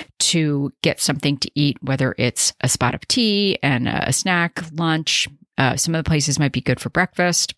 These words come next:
If you're, like, self-catering or just coming in for the day, maybe come in early. Or then you've got the places that I mentioned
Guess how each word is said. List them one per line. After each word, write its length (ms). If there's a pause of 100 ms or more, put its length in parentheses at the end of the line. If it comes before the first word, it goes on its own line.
If 160
you're, 240
like, 140
self-catering 760
or 60
just 180
coming 240
in 120
for 120
the 80
day, 280
maybe 260
come 200
in 160
early. 560
Or 540
then 300
you've 100
got 160
the 80
places 460
that 120
I 120
mentioned 560